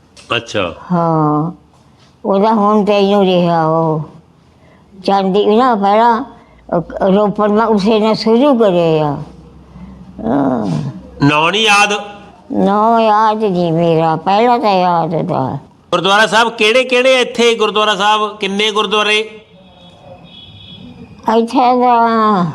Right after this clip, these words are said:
Speaker 2: ਇੱਕ ਅਨੰਦਪੁਰ ਦਾ, ਇੱਕ ਕੀਰਤਪੁਰ ਦਾ।
Speaker 1: ਅੱਛਾ ਜੀ।
Speaker 2: ਅਹ, ਇੱਕ ਉਰਾ ਇਹਦਾ, ਅਹ, ਵਿਛੋੜਾ ਸਾਹਿਬ ਦੇ ਲਾਗ ਗਿਆ ਪਿੰਡ।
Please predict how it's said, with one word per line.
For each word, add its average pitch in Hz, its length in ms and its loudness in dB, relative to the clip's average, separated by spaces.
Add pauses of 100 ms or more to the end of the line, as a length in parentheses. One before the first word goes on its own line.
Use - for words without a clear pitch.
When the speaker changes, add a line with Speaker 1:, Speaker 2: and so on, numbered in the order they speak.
(720)
Speaker 2:
ਇੱਕ 214 220 0
ਅਨੰਦਪੁਰ 214 720 2
ਦਾ, 247 220 2
ਇੱਕ 240 420 2
ਕੀਰਤਪੁਰ 185 760 2
ਦਾ। 160 440 0 (180)
Speaker 1:
ਅੱਛਾ 127 260 -4
ਜੀ। 104 220 -6 (600)
Speaker 2:
ਅਹ, 185 1120 -2
ਇੱਕ 208 320 -2 (2500)
ਉਰਾ 196 300 4
ਇਹਦਾ, 196 220 2
ਅਹ, 180 540 0 (480)
ਵਿਛੋੜਾ 190 520 2
ਸਾਹਿਬ 220 300 2
ਦੇ 262 200 4
ਲਾਗ 180 240 2
ਗਿਆ 196 400 0
ਪਿੰਡ। 202 440 -2